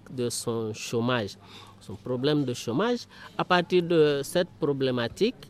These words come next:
il peut déjà dégager des axes de recherche d'emploi. Maintenant, sur un autre aspect, donc, euh, sur un autre aspect, nous sommes en train d'installer au niveau de chaque agence, euh, chaque agence de l'A N P E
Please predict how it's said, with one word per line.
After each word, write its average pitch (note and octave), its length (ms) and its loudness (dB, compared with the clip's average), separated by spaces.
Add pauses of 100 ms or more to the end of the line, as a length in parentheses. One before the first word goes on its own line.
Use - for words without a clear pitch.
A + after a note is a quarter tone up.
il A#2+ 120 -4 (240)
peut G#3+ 240 8
déjà D3+ 440 0 (380)
dégager D3+ 680 2
des C#3 300 2
axes F3+ 240 0
de D#3 160 0
recherche D3+ 480 -2
d'emploi. A2+ 540 -2 (720)
Maintenant, A3 420 8 (180)
sur G3 420 2
un F#3+ 240 6
autre B3 240 10
aspect, D3+ 540 4 (120)
donc, E3 320 -2
euh, B2 140 0 (340)
sur D#3+ 200 0
un A#3 160 4
autre A3+ 240 6
aspect, A3 340 0
nous G#3+ 80 4
sommes G3+ 220 0
en E3 120 2
train E3+ 280 2
d'installer D3+ 760 2
au C3+ 140 -4
niveau C#3 240 -2
de D3+ 140 0
chaque G3 440 2
agence, C3 560 2
euh, B2 460 -4
chaque E3+ 320 -2
agence B2+ 480 0
de G#2+ 600 -6
l'A D3 240 0
N D3 120 2
P C3+ 140 -4
E D3 240 4